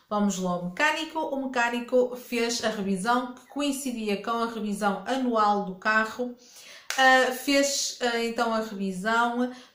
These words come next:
mas se vocês não quiserem levar o vosso, eh, carro ao mecânico, podem fazê-lo em casa. Há pessoas que fazem. Nós nem sequer temos espaço para isso, portanto tinha mesmo que ir ao mecânico.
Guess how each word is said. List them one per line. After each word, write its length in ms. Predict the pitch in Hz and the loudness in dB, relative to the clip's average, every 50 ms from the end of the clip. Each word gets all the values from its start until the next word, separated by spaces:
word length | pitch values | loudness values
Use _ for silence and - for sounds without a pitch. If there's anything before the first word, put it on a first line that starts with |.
| _ | _
mas 300 | - 277 311 320 311 311 | -2 2 4 4 4 4
se 160 | 320 311 311 277 | 0 -2 -4 0
vocês 360 | 285 285 285 277 277 254 247 | 0 0 0 0 -2 -2 -2
não 140 | 247 226 214 | -2 -2 -2
quiserem 340 | 214 214 202 208 208 208 | -4 -4 -4 -2 -2 -2
levar 560 | 202 196 190 185 180 185 - 202 196 - - - | -2 -2 -2 -2 -2 -2 -4 -4 -6 -10 -14 -8
o 160 | - 254 262 | -6 -4 -2
vosso, 640 | 233 226 226 220 220 220 - - 233 214 202 196 208 202 | 2 2 2 2 0 -4 -8 -8 -2 0 0 0 2 2
eh, 300 | 202 202 196 196 196 190 | 2 2 2 2 0 0
carro 380 | 190 - 196 190 190 - - - | 0 2 2 2 2 -2 -8 -6
ao 160 | 196 190 185 | -4 -4 -2
mecânico, 560 | 190 196 - - 285 285 285 311 311 - - - - - | -2 -4 -2 -2 0 0 0 -2 -6 -10 -14 -16 0 4
podem 260 | 277 269 262 285 277 | 4 4 6 4 -2
fazê-lo 540 | - 285 247 220 226 220 220 226 233 226 233 | -4 -6 -6 -4 -4 -2 -2 -2 -4 -4 -4
em 220 | 233 233 226 214 | -6 -6 -6 -2
casa. 320 | - 220 208 190 185 185 | 2 2 2 2 0 -4
Há 20 | 175 | -8
pessoas 400 | - - - 208 214 220 220 220 | -10 -8 -8 -6 -4 -4 -6 -6
que 140 | - - - | -8 -6 0
fazem. 400 | 233 220 202 190 180 170 165 165 - - - - - - _ _ | 2 2 2 2 0 -4 -8 -10 -14 -18 -20 -20 -20 -20 _ _
Nós 200 | 208 214 220 214 | -2 0 0 2
nem 220 | 226 247 247 254 | 2 2 2 0
sequer 240 | 254 - - 233 220 | 0 -2 -2 -2 -2
temos 240 | 226 220 220 214 - | -2 -2 -4 -4 -4
espaço 360 | - - - 202 208 202 - | -6 0 2 2 2 0 -2
para 120 | - 190 196 | -4 -2 -2
isso, 260 | 202 196 - - - | -2 -2 -4 -8 -16
portanto 320 | - - 185 180 180 - | -12 -10 -8 -8 -8 -6
tinha 140 | - 196 196 | -6 -4 -2
mesmo 320 | 196 202 202 202 185 180 180 | -2 -2 -2 -2 -4 -6 -6
que 120 | - 208 | -4 -2
ir 60 | 190 | -2
ao 100 | 190 185 | 0 0
mecânico. 460 | 180 180 - - - - - - _ | -2 -4 -6 -12 -16 -18 -20 -20 _